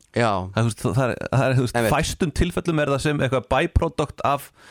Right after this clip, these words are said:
Speaker 2: einhver aukaverkun af
Speaker 1: Nei.
Speaker 2: bólusetningu.
Speaker 1: Nei, einmitt. Það er nefnilega mjög sjaldan að það er byproduct og, og heldur ekki af, af pillunni, þó svo það sé alveg einhver núll komma sex prósent aukning á líkum.
Speaker 2: Það er samt ekki mikið.
Speaker 1: Nei, það er ekki mikið.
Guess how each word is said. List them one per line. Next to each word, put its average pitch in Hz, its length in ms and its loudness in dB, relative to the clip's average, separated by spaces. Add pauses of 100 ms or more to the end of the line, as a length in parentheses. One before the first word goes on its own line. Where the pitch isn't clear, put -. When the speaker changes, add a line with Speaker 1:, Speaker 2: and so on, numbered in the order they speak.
(180)
Speaker 2:
einhver 107 180 2
aukaverkun 147 680 0
af 113 100 0
Speaker 1:
Nei. - 80 -10
Speaker 2:
bólusetningu. 101 640 0
Speaker 1:
Nei, 120 240 2
einmitt. 123 220 -2 (160)
Það 117 200 4
er 123 60 2
nefnilega 143 320 0
mjög 147 160 2
sjaldan 147 560 -2
að 110 160 2
það 117 220 2
er 117 60 -2 (200)
byproduct 98 720 -6
og, 101 260 -4 (400)
og 95 80 -2
heldur 113 380 -2
ekki 110 180 -2
af, 101 220 0 (160)
af 104 300 -6
pillunni, 101 520 0
þó - 160 -6
svo 101 100 -6
það 98 220 -2
sé 98 80 -2
alveg 95 320 0 (340)
einhver 98 220 -4
núll 98 140 2
komma 92 360 -2 (400)
sex - 300 -6
prósent 92 320 -6
aukning 95 320 -6
á 107 80 -4
líkum. 98 320 -4 (1200)
Speaker 2:
Það 85 100 -2
er 82 40 0
samt 82 220 -2
ekki 87 100 2
mikið. 104 240 -2 (1000)
Speaker 1:
Nei, 98 380 0
það 113 240 -2
er 135 120 0
ekki 113 120 -6
mikið. 101 360 -4